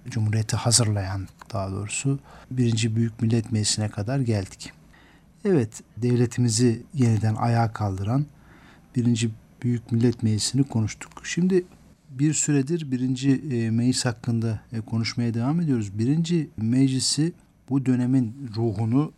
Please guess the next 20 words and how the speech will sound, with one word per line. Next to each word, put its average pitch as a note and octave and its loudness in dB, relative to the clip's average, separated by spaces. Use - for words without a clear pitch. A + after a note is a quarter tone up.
daha B2 0
önce A#2 0
de G#2 -4
ifade A2+ -4
etmiştim. B2 -2
En F#3+ 6
iyi C#3 8
anlatan B2 2
kitaplardan B2+ 0
birisi C#3+ 0
bu C3+ 2
meşrutiyet C3+ 2
döneminin B2 4
çok C#3 -2
önemli, A#2+ 2
Cumhuriyet A2+ 0
döneminin A#2 2
de G2+ -4
çok A#2+ -6
önemli, A2+ 0